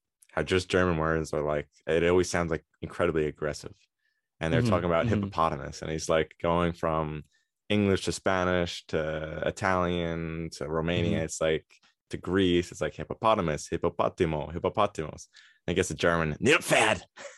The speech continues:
Speaker 2: <laughs> Nilpferd, oh my God. Yeah, but it,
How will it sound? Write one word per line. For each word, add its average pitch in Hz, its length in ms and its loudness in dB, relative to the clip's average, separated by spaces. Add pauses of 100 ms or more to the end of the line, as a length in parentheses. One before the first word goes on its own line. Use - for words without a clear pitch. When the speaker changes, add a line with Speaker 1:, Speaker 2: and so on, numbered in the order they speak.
(340)
Speaker 2:
<laughs> - 440 -10
Nilpferd, - 600 -2
oh 135 60 2
my 127 280 -2
God. 117 420 -2 (420)
Yeah, 151 180 6
but 156 260 2 (400)
it, - 180 2